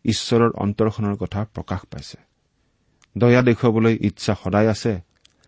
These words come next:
সেই দয়া লাভৰ বাবে আমন্ত্ৰণো দি আছে। কিন্তু তাকে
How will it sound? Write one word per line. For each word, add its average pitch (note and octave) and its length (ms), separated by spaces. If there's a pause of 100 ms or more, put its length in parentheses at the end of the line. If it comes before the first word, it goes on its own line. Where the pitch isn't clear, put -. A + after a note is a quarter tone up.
(520)
সেই A#2+ 160
দয়া G#2+ 300
লাভৰ G2 400
বাবে G2+ 300 (380)
আমন্ত্ৰণো A2 600
দি G#2 180
আছে। G#2 280 (1500)
কিন্তু G#2+ 320
তাকে G#2 520